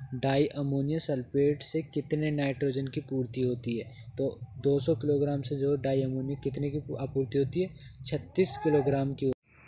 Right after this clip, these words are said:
बात करते हैं प्रश्न नंबर एक सौ बासठ। एक सौ बासठ है कि निम्नलिखित में से कौन सा प्राथमिक पोषण तत्व है? जो प्राथम-, प्राथमिक जो पोषण तत्व है वो कौन सा प्राथमिक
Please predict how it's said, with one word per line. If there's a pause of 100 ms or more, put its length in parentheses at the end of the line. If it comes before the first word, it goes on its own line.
बात
करते
हैं
प्रश्न
नंबर
एक
सौ
बासठ। (480)
एक
सौ
बासठ
है (380)
कि
निम्नलिखित
में
से
कौन
सा
प्राथमिक
पोषण
तत्व
है? (360)
जो
प्राथम-, (760)
प्राथमिक
जो
पोषण
तत्व
है (340)
वो
कौन
सा
प्राथमिक